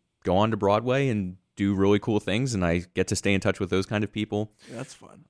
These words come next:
Speaker 1: Uh, and then the rest of the staff there at the Dutch Apple, I, I love working with, from the front of house staff that I get to talk to every day, uh, the service staff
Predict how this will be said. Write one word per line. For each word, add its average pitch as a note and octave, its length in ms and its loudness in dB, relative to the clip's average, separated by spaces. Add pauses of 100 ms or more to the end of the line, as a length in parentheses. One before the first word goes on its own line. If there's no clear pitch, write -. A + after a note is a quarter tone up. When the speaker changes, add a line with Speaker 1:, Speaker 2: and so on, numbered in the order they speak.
Speaker 1:
Uh, A2 320 4
and B2 140 0
then D3 100 2
the F3 80 0
rest E3 240 2
of - 40 -14
the F#3+ 80 2
staff C3 280 0
there B2 100 2
at A#2+ 80 0
the A#2 80 -4
Dutch A2 240 0
Apple, B2 540 -2 (120)
I, A2+ 200 -2
I A2 120 2
love A2+ 240 4
working A2+ 340 -2
with, D2+ 300 -4
from G2 180 -2
the F#2 120 2
front G2+ 240 -2
of G2+ 60 -2
house G#2+ 240 -2
staff A#2+ 340 -2
that A2 160 -2
I A2 100 2
get G#2+ 160 0
to G#2 60 -4
talk G#2+ 260 0
to G#2+ 120 2
every G#2 220 2
day, G2+ 420 4 (420)
uh, F2 200 2
the E2 100 -2
service A2 380 0
staff G2 600 0